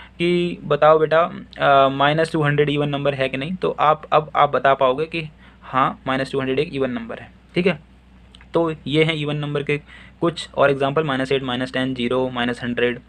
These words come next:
अगर आप ये सोच रहे हो कि माइनस एट को हम डिवाइड कैसे करेंगे, तो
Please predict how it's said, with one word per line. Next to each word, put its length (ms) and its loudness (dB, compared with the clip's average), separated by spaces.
अगर 200 4
आप 200 2
ये 200 -4
सोच 220 -4
रहे 160 6
हो 140 2
कि 100 2
माइनस 520 2
एट 220 2
को 280 4
हम 140 0
डिवाइड 300 6
कैसे 220 0
करेंगे, 560 -2
तो 120 8